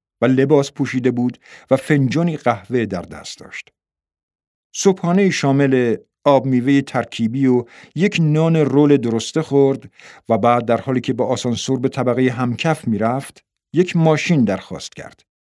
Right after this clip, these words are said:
یک دقیقه بعد از آنکه مقصدش را با ماجراجویی‌های گاه شمارانه هماهنگ کرد، ماشین به صورت خودران شروع به حرکت کرد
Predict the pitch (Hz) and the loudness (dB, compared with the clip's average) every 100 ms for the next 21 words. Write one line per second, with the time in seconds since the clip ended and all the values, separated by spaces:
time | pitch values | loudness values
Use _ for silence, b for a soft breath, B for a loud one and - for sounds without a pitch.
0 | _ _ _ _ _ _ _ _ _ 151 | _ _ _ _ _ _ _ _ _ 4
1 | 185 - 147 143 135 120 139 147 160 139 | 4 2 2 4 2 0 0 2 0 0
2 | 127 123 123 131 131 123 - 147 120 - | 0 -2 0 0 0 -2 -2 -2 -2 -2
3 | 117 110 104 - - 131 139 139 127 139 | 0 0 -2 -6 0 2 4 2 2 0
4 | 117 135 139 127 170 131 139 135 - - | 2 2 2 2 0 4 4 4 0 -4
5 | 135 131 131 139 127 117 117 107 107 101 | 0 2 2 0 -2 0 0 0 -2 -2
6 | 135 143 151 147 101 _ _ _ _ _ | 0 0 0 -4 -10 _ _ _ _ _
7 | 123 139 - 185 160 147 135 156 151 - | 0 0 2 2 2 -2 0 0 0 -4
8 | 135 113 101 123 143 170 170 b b - | -2 -2 0 0 2 -2 -6 b b -14
9 | - 135 175 180 135 110 107 170 180 175 | -4 0 2 0 -4 -4 -2 -4 -4 -4
10 | 170 170 | -4 -6